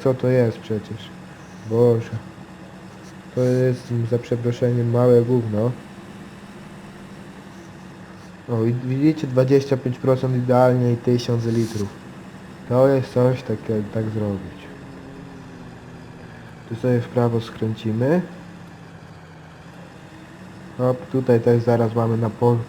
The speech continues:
pole, zbe-, na, na belki. No ale z tego pola raczej nie będę przyczepą zwoził, bo to tutaj niedaleko zaraz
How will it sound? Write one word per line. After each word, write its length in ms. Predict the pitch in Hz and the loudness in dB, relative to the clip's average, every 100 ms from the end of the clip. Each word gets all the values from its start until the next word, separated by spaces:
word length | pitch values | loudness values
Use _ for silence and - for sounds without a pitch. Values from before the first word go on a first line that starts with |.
| - - - - - | -12 -16 -16 -12 4
pole, 360 | 117 120 135 156 - - - - 113 | 6 8 6 4 -4 -16 -16 -10 -10
zbe-, 340 | - 120 117 113 117 | 2 2 4 2 0
na, 200 | 117 117 113 - | 2 2 0 -2
na 140 | 123 131 | 2 4
belki. 480 | 143 120 - 120 175 - - - - - - - - | 6 4 4 0 0 -4 -14 -16 -14 -14 -14 -14 -4
No 60 | 147 | 4
ale 300 | 143 139 135 | 6 8 6
z 140 | 135 | 2
tego 260 | - 139 139 | 2 4 4
pola 360 | 135 135 139 131 - - - - - - | 4 6 6 4 -4 -16 -16 -16 -16 -6
raczej 360 | 123 131 131 139 | 2 2 2 0
nie 100 | 139 | 4
będę 260 | 135 127 120 | 4 4 2
przyczepą 480 | - 120 131 123 | -4 2 4 4
zwoził, 380 | 120 127 135 135 | 4 6 6 6
bo 140 | 127 123 | 4 2
to 120 | 131 | -2
tutaj 360 | 127 131 123 | -4 0 2
niedaleko 600 | 120 117 113 123 127 127 | 4 2 4 4 4 2
zaraz 400 | 120 127 123 127 | 2 4 4 2